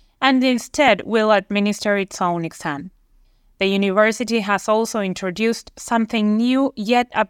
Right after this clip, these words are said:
bit controversial. The institution has announced that it will admit a percentage of students not based on their results,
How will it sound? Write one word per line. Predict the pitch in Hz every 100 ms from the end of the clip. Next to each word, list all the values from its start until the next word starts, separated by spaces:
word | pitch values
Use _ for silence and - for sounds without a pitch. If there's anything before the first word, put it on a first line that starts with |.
| 208
bit | 269 - - _
controversial. | - 233 240 220 208 - 180 160 - _ _ _ _ -
The | 208
institution | 202 - 196 247 240 262 233
has | 220 196
announced | 202 196 226 247 -
that | 185
it | 190
will | 202 202 185
admit | 175 202 208 - -
a | 190
percentage | - 185 208 196 180 196 -
of | 180 -
students | - 277 277 285 285 - -
not | 208 254 269
based | - 214 214 -
on | 202 185
their | 185 190
results, | 175 175 - 269 269 -